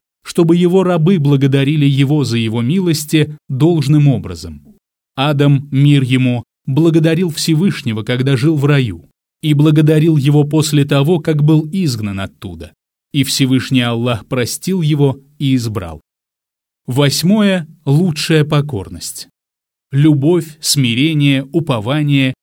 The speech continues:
терпение, довольство и тому подобные действия — лучшие составляющие покорности Всевышнему.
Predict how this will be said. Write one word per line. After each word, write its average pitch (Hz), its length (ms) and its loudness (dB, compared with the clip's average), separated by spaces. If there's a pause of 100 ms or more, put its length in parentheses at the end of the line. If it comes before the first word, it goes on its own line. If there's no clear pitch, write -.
(120)
терпение, 170 880 0
довольство 147 760 0
и 151 200 -6
тому 151 260 2
подобные 113 580 -2
действия — 165 640 0 (300)
лучшие 190 560 2
составляющие 143 960 0
покорности 117 720 -4
Всевышнему. 98 800 -8